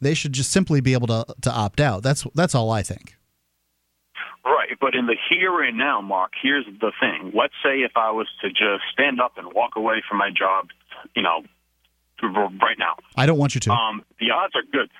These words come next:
Speaker 2: The odds are good that a complete status or someone who just doesn't care,
Speaker 1: Agreed.
Speaker 2: who would think nothing of another human being, and this is a conversation that my wife and I have had every now, every now and then, and I just think about other cops or other feds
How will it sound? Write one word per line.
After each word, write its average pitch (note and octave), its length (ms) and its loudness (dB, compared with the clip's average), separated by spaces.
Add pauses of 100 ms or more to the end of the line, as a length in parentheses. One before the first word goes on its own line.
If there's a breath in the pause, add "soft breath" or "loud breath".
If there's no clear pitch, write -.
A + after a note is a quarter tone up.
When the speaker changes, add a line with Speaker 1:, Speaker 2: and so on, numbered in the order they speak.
(220 loud breath)
Speaker 2:
The B2+ 140 2
odds F#3+ 180 0
are C#3+ 80 -4
good C3 240 -2
that A2+ 160 0
a G#2 60 -4
complete - 460 -4 (180)
status A#2 400 0 (180)
or A2 320 0
someone C3+ 260 0
who B2 140 0
just C3 240 -2
doesn't B2 420 -2
care, A2+ 420 2
Speaker 1:
Agreed. C3+ 320 2
Speaker 2:
who A#2+ 200 0
would A2+ 180 -2
think C3 220 -2
nothing B2 500 0
of A2+ 80 -2
another A2+ 400 0
human G#2 360 0
being, B2 400 0 (280 loud breath)
and D#3+ 140 0
this F#3 160 2
is E3 80 0
a D3+ 80 2
conversation C3+ 600 0
that G#2+ 120 2
my G#2+ 160 0
wife A2 300 -2
and G#2 80 -2
I G2+ 180 2
have G2 220 0
had G2 340 0
every G#2 280 0
now, G2 340 0
every G2 240 -2
now G2 220 0 (100)
and F#2+ 260 -6
then, G2+ 200 0 (240 loud breath)
and E3+ 80 4
I F3 100 -2
just F3+ 160 -4
think F3+ 180 -2
about C#3 360 0 (160)
other C3+ 340 0
cops G#2+ 520 0 (100)
or G2+ 180 0
other G#2 160 0 (140)
feds G2+ 240 0